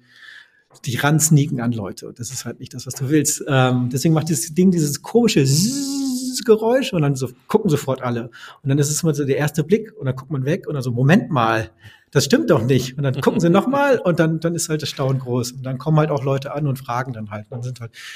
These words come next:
diese, diese neugierig-, neugierigen Fragen, die dann kommen, sind halt direkt immer auf die Reichweite bezogen, ne?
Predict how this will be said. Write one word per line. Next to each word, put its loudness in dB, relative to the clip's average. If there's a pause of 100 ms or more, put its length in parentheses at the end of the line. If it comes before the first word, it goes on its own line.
(240)
diese, -2 (180)
diese -4 (160)
neugierig-, -2 (100)
neugierigen 4
Fragen, 0
die -4
dann 0
kommen, 0
sind 0
halt -2
direkt -2
immer -2
auf 2
die -8
Reichweite 0
bezogen, -2
ne? 0